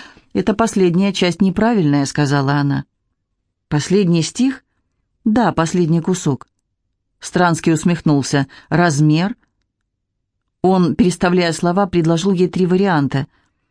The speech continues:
После третьего она пожала плечами. «Может быть, так?» Странский внес исправление в набор. Она закусила губу, потом взяла лист бумаги с напечатанным стихотворением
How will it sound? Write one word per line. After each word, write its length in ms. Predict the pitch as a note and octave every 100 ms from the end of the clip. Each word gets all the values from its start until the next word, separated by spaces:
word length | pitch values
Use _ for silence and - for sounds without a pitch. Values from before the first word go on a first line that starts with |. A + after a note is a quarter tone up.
| _
После 300 | - F#3+ F#3
третьего 520 | F#3 G#3+ A#3 F3+ D3+ D#3
она 160 | E3
пожала 380 | D#3 F3 F3 E3+
плечами. 640 | E3+ F3+ F3+ D3+ C#3+ C#3 - - _ _
«Может 440 | - E3 F3+ F#3 F3
быть, 240 | F#3 F#3
так?» 360 | A#3 A#3+ - - _ _ _ _ _ _ _ _ _
Странский 500 | - - A#3+ A#3+ -
внес 320 | A3 A3+ G#3
исправление 640 | E3 - E3+ E3 F#3 F3+ E3+
в 80 |
набор. 460 | D#3 D3+ C3+ C#3+ C#3+ - - - -
Она 220 | A#3+ C4
закусила 500 | G3+ E3+ D#3 E3+ E3
губу, 400 | D#3 E3+ E3+ G#3
потом 300 | G3 F3+ G3
взяла 260 | F3 F#3
лист 220 | F3+ F3 D3+
бумаги 440 | F3 F3+ G#3 E3
с 100 | D3+
напечатанным 580 | E3 D#3+ F3 E3 D#3+ D#3
стихотворением 840 | D3+ D#3+ D#3 E3 F#3 G#3 F#3 F3+